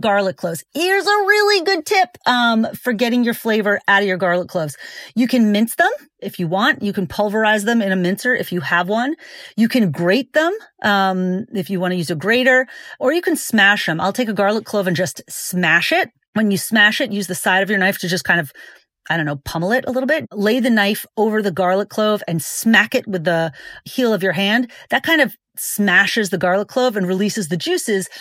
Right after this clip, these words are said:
without having you finely mince it, thus leaving the juices all over the cutting board and then not in your food. So a little bit of olive oil, smash those garlic cloves, not very time intensive, releases a lot of flavor, put them right into the olive oil.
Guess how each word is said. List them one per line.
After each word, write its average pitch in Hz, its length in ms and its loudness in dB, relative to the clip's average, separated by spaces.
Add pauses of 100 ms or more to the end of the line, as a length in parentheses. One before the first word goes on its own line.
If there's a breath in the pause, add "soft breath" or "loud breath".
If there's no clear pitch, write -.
(180 loud breath)
without 214 260 2
having 233 240 2
you 214 80 0
finely 247 480 0
mince 226 260 2
it, 185 200 0
thus 190 260 -2
leaving 196 320 -2
the 165 80 -2
juices 170 380 -4
all 190 220 -2
over 170 460 -2
the 175 120 -8
cutting 262 280 -2
board 160 280 -2
and 160 100 -2
then 160 160 -2
not 156 180 -2
in 165 120 -6
your 156 100 -8
food. 147 380 -10 (340 loud breath)
So 202 160 0
a - 20 -2
little 202 240 -2
bit 269 120 2
of - 100 -2
olive 226 300 2
oil, 202 320 2 (160 loud breath)
smash 226 560 2
those 269 200 2
garlic 196 360 0
cloves, 190 400 0
not 190 260 0
very 220 180 2
time 226 220 0
intensive, 185 480 -2
releases 165 400 -4
a 220 120 2
lot 202 200 2
of - 80 -4
flavor, 175 340 0 (280 loud breath)
put - 180 -2
them 247 160 2
right 202 140 2
into 180 240 -2
the 175 320 0 (100)
olive 165 260 0
oil. 160 320 -6